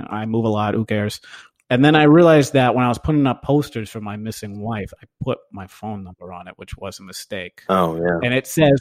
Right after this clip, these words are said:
Speaker 1: "Please only call me if you have leads on this missing woman." So I guess technically they are following the rules, but I really feel like they're abusing their power here by calling me so often and saying, "Where were you on this night?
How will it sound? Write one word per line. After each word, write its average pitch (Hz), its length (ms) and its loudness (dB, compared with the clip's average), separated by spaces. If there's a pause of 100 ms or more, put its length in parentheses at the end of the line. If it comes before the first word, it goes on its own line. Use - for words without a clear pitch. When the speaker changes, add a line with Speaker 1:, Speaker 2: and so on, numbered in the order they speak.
(140)
Speaker 1:
"Please 160 440 2
only 165 300 4
call 165 340 2
me 120 460 -4 (120)
if - 140 -8
you 117 100 -4
have 123 320 -6
leads 123 680 -6
on 113 240 -6
this 113 180 -6
missing 110 380 -8
woman." 107 460 -8 (280)
So 131 140 -2
I - 20 2
guess 160 240 2
technically 135 480 -2
they 117 260 -2
are 110 240 -2
following 117 460 -2
the 107 100 -6
rules, 113 360 -4
but 104 140 -6
I - 20 -4
really 127 320 0
feel 120 160 -4
like 107 160 -4
they're 104 160 -4
abusing 104 480 -6
their 95 100 -8
power 104 380 -4
here 95 260 -10
by 95 160 -10
calling 104 380 -6
me 98 80 -10
so 98 260 -4
often 95 300 -6
and 98 120 -12
saying, 98 300 -8
"Where 104 160 -6
were 104 140 -4
you 101 180 -6
on 101 60 -10
this 98 200 -12
night? 135 800 2